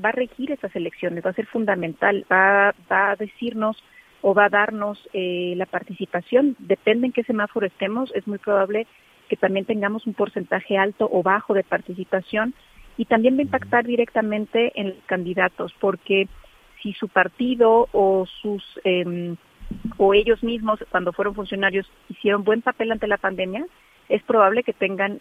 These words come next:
Speaker 1: que tengan el voto del ciudadano. Si tuvieron un mal desempeño y fueron mal evaluados por los ciudadanos, seguramente va a repercutir directamente en el voto.
Speaker 2: Ujú, ujú.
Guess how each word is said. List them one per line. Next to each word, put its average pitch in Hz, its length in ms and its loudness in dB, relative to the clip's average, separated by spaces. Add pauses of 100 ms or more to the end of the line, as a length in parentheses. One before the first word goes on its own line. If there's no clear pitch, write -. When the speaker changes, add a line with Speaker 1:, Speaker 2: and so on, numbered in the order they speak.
Speaker 1:
que - 100 -8
tengan 190 520 -4
el 175 100 -4
voto 196 360 0
del 175 160 -4
ciudadano. 170 560 -2 (160)
Si 180 220 -6
tuvieron 196 360 0
un 190 140 -2
mal 196 220 2
desempeño 185 720 -4 (300)
y 190 80 -6
fueron 190 300 2
mal 190 220 2
evaluados 185 460 2
por - 140 -10
los 175 140 -4
ciudadanos, 190 480 -2
seguramente 185 680 -6 (400)
va 190 60 6
a 196 40 6
repercutir 202 680 -4
directamente 165 720 -6 (420)
en 180 160 -2
el 160 80 -4
voto. - 300 -8
Speaker 2:
Ujú, - 760 -14
ujú. 113 220 -8